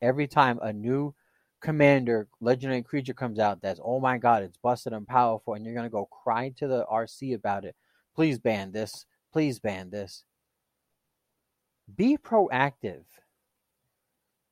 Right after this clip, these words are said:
Elesh Norn does, doesn't have hexproof or indestructible. A fucking card like Murder, Murder, which is this, this is three mana, d-, two black, one colorless, it says "Destroy target creature."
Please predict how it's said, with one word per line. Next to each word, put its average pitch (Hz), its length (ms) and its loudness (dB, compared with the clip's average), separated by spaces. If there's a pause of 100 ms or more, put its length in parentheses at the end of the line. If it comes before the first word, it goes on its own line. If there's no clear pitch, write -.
(120)
Elesh 214 420 4
Norn 160 440 -2
does, 135 420 2
doesn't 151 340 -4
have 135 260 -4 (120)
hexproof - 640 -10
or 117 160 -12
indestructible. 127 1080 -8 (720)
A 143 80 0
fucking - 400 -4
card 175 420 4
like 151 200 0 (140)
Murder, 123 560 -2 (140)
Murder, 135 460 -2
which 107 180 -14
is 113 300 -10 (140)
this, 117 340 -8 (520)
this - 100 -8
is 143 140 -6
three 151 260 2
mana, 156 480 0 (160)
d-, 131 120 0 (180)
two 165 280 -8
black, 131 400 0 (400)
one 131 280 -8
colorless, 151 400 0
it - 120 -20
says 175 180 0
"Destroy 170 180 -6
target 165 260 0
creature." 147 340 -10